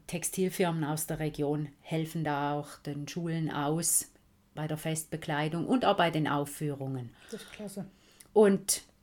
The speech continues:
Speaker 1: das Textilmuseum, besagtes, hat im Jahr zweitausendfünfzehn auch eine Ausstellung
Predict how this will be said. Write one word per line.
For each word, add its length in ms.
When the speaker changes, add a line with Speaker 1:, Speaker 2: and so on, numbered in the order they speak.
Speaker 1:
das 120
Textilmuseum, 1120
besagtes, 840
hat 260
im 140
Jahr 180
zweitausendfünfzehn 1300
auch 200
eine 140
Ausstellung 680